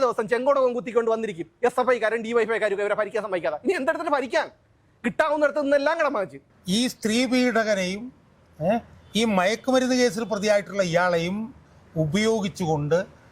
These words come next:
Speaker 2: പിന്നോക്ക വിഭാഗങ്ങളുടെ ഇടയിൽ നിന്ന് എങ്ങനെ വോട്ട് തട്ടാം എന്നുള്ളതാണ് ഈ സർക്കാരിൻ്റെ ലക്ഷ്യം.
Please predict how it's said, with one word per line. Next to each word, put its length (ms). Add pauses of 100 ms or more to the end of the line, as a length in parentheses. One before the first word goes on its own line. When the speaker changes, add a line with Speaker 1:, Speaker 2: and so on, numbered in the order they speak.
(260)
Speaker 2:
പിന്നോക്ക 520 (100)
വിഭാഗങ്ങളുടെ 560
ഇടയിൽ 180 (100)
നിന്ന് 200
എങ്ങനെ 200 (100)
വോട്ട് 420
തട്ടാം 340 (160)
എന്നുള്ളതാണ് 440
ഈ 80
സർക്കാരിൻ്റെ 380
ലക്ഷ്യം. 220